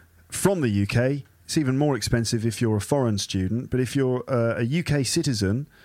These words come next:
you want to go to university, it's gonna cost you at least nine thousand pounds a year. At least nine thousand pounds a year. So, you know, it's like, uh, most university courses are three years long.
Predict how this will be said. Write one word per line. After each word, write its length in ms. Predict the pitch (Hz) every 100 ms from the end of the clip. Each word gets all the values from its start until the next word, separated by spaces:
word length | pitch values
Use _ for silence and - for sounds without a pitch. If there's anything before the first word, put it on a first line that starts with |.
| - - -
you 100 | 120
want 100 | 143
to 40 |
go 120 | 135 127
to 60 |
university, 540 | 117 127 127 123 - 110
it's 100 | -
gonna 140 | 156
cost 280 | - 151 -
you 80 | 147
at 100 | 135
least 680 | 143 190 147 - - - - - -
nine 320 | 135 165 170
thousand 640 | 151 151 147 147 127 131 123
pounds 680 | 151 147 131 101 80 - -
a 60 |
year. 540 | 107 107 127 110 76 - - - - - -
At 140 | 104
least 280 | 139 185 -
nine 200 | 156 147
thousand 340 | 131 131 120 117
pounds 260 | 127 123
a 60 | 113
year. 300 | 127 123 98 - -
So, 340 | - 139 131 -
you 80 |
know, 180 | 139 123
it's 240 | 135 - -
like, 280 | 127 120
uh, 340 | 131 123 120 107
most 320 | 107 156 151
university 460 | 147 131 131 120 123
courses 380 | - 139 123 110
are 40 |
three 300 | 104 - 156
years 340 | 127 127 113
long. 460 | 123 143 120 113 123